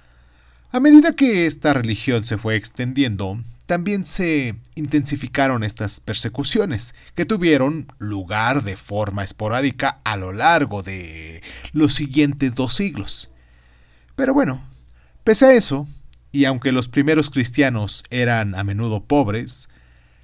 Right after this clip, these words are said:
la religión empezó a atraer a las masas romanas, y tras tener una visión y convertirse al cristianismo, el emperador Constantino emitió el Edicto de Milán,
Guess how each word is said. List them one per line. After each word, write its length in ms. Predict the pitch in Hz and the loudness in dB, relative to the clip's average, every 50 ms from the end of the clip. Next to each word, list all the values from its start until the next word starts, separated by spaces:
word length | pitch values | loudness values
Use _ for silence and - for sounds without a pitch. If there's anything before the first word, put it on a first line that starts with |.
| _ _ | _ _
la 100 | - 151 | -4 -2
religión 400 | 160 170 180 180 175 - 214 202 | -2 -2 -2 -2 -2 -2 -2 -2
empezó 600 | 208 196 - - 165 147 - - 175 175 175 170 | -4 -4 -6 -4 -4 -4 -4 -4 -4 -4 -4 -2
a 100 | 160 147 | -2 -2
atraer 480 | 143 147 143 139 135 139 147 156 160 147 | -4 -4 -4 -4 -2 -2 -2 -2 -2 -2
a 80 | 139 | -4
las 280 | 127 117 117 - - - | -4 -4 -4 -6 -6 -4
masas 360 | 139 139 135 123 - 143 135 | -4 -4 -4 -2 -2 -2 -2
romanas, 760 | 143 160 175 202 214 202 156 110 - - - - - - - - - - _ _ _ _ _ _ _ - | -2 -2 -2 -2 -2 -2 -2 0 0 0 0 -2 -2 -4 -6 -12 -20 -20 _ _ _ _ _ _ _ -6
y 720 | 110 120 120 120 117 120 117 113 113 113 110 110 113 107 113 | -4 -2 0 0 0 0 -2 -4 -4 -4 -4 -6 -6 -8 -8
tras 320 | - 123 117 120 117 107 - | -6 -4 -2 -2 -2 -2 -4
tener 300 | - 127 127 160 170 175 | -4 -2 -2 0 0 0
una 180 | 180 175 165 | 0 0 0
visión 500 | 147 135 120 - - - - 147 143 123 | 0 0 0 0 0 2 2 2 2 0
y 60 | 107 - | -4 -6
convertirse 760 | - 107 101 98 98 95 - - - 139 139 - - 127 | -8 -8 -8 -6 -6 -8 -8 -2 0 0 2 2 0 -2
al 100 | 110 104 | -2 -4
cristianismo, 720 | - 120 110 104 - 143 139 147 156 143 98 101 113 - - - - _ _ _ _ _ _ _ _ _ _ - | -6 -6 -8 -4 -4 -4 -2 0 -2 -2 -2 -4 -8 -10 -14 -20 -20 _ _ _ _ _ _ _ _ _ _ -12
el 140 | - 127 139 | -6 -4 -4
emperador 720 | 143 135 120 - 139 135 139 143 147 165 180 196 208 - - | -4 -4 -4 -6 -6 -4 -4 -4 -2 -2 -2 -2 -2 -4 -6
Constantino 1000 | - 220 220 208 196 - - - 139 117 104 - - 120 104 101 87 87 - - _ _ _ _ _ _ _ _ _ _ _ _ - | -6 -4 -4 -4 -4 -6 -4 -4 -4 -4 -4 -4 -4 -2 -2 -2 -4 -6 -10 -16 _ _ _ _ _ _ _ _ _ _ _ _ -8
emitió 720 | 117 120 120 120 120 120 117 127 127 127 127 131 131 - - _ _ - | -4 -2 -2 -2 -4 -4 -4 -2 -2 -2 -2 -4 -8 -10 -18 _ _ -8
el 160 | 123 123 117 | -4 -4 -4
Edicto 400 | 117 107 123 - - - 123 117 | -4 -4 -8 -10 -8 -6 -4 -2
de 80 | 120 135 | -2 -2
Milán, 320 | 156 185 220 233 220 | 0 0 0 0 0